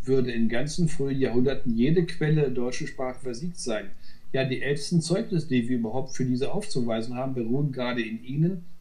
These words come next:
in den Namen. Eben deshalb be-, verbreitet ihre Ergründung Licht über die Sprache, Sitte und Geschichte unserer Vorfahren.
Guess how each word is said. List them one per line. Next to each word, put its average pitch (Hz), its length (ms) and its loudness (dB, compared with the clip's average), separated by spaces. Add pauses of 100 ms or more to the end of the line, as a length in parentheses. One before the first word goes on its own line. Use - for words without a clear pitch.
in 120 240 2
den 107 240 -2
Namen. 110 500 -6 (960)
Eben 117 260 2
deshalb 170 500 0 (200)
be-, 117 120 -4
verbreitet 117 600 -4
ihre 123 160 -2
Ergründung 139 640 0 (340)
Licht 170 300 2
über - 140 0
die 113 100 -2
Sprache, 151 520 0
Sitte 143 320 -4
und 123 100 -2
Geschichte 123 480 -2
unserer 123 340 0
Vorfahren. 127 560 -2